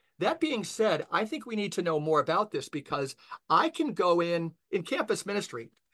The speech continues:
somebody who has anxiety coming out their ears. I believe, I don't know where it came from, but more from conversation than lachrymose prayer, more from, but I can help them calm down, or severe O C D attack, depression. But if I met somebody like Silence of the Lambs,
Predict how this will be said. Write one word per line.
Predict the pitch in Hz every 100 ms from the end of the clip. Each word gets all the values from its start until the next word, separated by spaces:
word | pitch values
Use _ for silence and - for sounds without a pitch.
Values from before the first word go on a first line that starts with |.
| _ -
somebody | 220 220 220
who |
has | 208 165
anxiety | 170 156 165 165 151
coming | 139 160 156
out | 143 135
their | 135 -
ears. | 180 139 113 -
I | 220
believe, | 330 269 190 214 170 120 110 - _ -
I | 160
don't | 208
know | 147
where | 120
it | -
came | 196 240
from, | 220 143
but | 135 156
more | 170 254
from | 277 262
conversation | 220 214 180 175 196 190 - 190 190 _ _ _
than | 165 156
lachrymose | 156 165 156 139 123 -
prayer, | 196 139 113 - _ -
more | 156
from, | 180 175 156 - - - 127
but | 240 - - _ _ - -
I | 208
can | 226
help | 220 214
them | - 170
calm | - 180 165
down, | 160 170 135 -
or | 156
severe | 156 165 139 170 165
O | 156
C | 156 147 127
D | 143 151
attack, | 120 117 - - _ _ _
depression. | 160 - 165 151 - - - _ _
But | 175
if | 175
I | 190 240
met | 226 214
somebody | - 185 175
like | 165 143 -
Silence | 160 156 156 147
of | 135
the |
Lambs, | 131 170 156 117 -